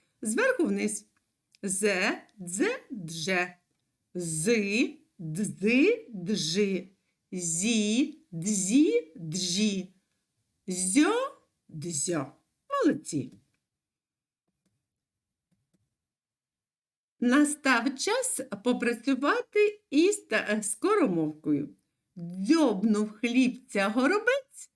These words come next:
дзьоб обтер об стовбурець. І так, давайте спочатку читаємо спокійно, але з кожним разом ми будемо робити це все швидше і швид-, і швид-, і швидше.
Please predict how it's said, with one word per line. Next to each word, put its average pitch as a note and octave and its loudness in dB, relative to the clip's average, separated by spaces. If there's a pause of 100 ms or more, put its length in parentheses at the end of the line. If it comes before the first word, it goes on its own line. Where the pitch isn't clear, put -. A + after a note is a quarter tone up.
дзьоб F3+ -2
обтер D#4+ -2 (260)
об C5 0
стовбурець. E3+ -2 (180)
І A#3+ 0
так, A#3 0
давайте C4 0
спочатку B3 -2
читаємо G3 -4
спокійно, F3 -4 (320)
але C#4 4
з C#4 0
кожним C#4+ 2
разом B4+ 0
ми B3 4
будемо G#3 0
робити G3+ 0 (120)
це G4+ 0
все G#3 -4
швидше C4 -2
і D4+ 0
швид-, - -6
і C4 2
швид-, - -4
і D#4 4
швидше. E3+ -4